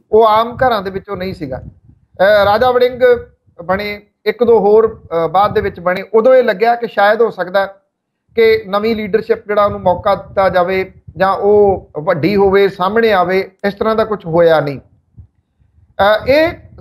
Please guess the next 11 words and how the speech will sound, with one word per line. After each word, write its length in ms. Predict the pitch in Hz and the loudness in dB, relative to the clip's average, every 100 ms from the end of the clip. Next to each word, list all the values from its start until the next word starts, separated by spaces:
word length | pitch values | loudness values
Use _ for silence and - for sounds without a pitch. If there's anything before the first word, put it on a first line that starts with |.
| 196 | -2
ਰਵਾਇਤੀ 600 | 180 185 208 240 - 294 | 0 2 0 -2 -6 -4
ਪਾਰਟੀਆਂ 460 | 277 247 254 269 | -2 -2 -2 -6
ਦੀ 80 | 262 | -6
ਸਭ 140 | 247 | -6
ਤੋਂ 540 | 233 - 277 254 - _ _ _ | -6 0 4 2 0 _ _ _
ਕਮਜ਼ੋਰ 380 | 240 226 233 247 | -6 2 2 2
ਕੜੀ 380 | 247 233 233 226 | 0 -6 -8 -12
ਇਹ 120 | 220 | -10
ਚੀਜ਼ 240 | 220 208 185 | -10 -14 -8
ਬਣ 200 | 160 139 | -6 -6
ਗਈ 160 | 123 | -12